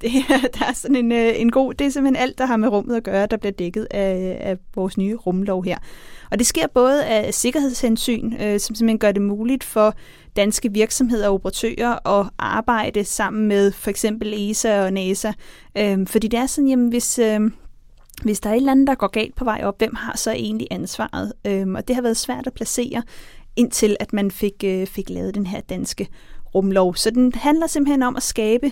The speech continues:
nogle trygge rammer, så virksomhederne kan udnytte det potentiale, som, øh, som ligger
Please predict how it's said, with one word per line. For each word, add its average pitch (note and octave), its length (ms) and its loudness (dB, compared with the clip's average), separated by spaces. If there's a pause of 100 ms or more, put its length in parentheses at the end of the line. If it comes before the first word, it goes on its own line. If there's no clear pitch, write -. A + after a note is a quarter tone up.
nogle G#3+ 160 -2
trygge A#3+ 340 2
rammer, G#3 380 0
så - 180 -2
virksomhederne A3 680 2
kan - 140 -6
udnytte A3 380 2
det G3 160 -6
potentiale, F#3 600 -6
som, F3+ 380 -6
øh, F3+ 220 -8
som F#3+ 180 -4
ligger F3+ 240 -4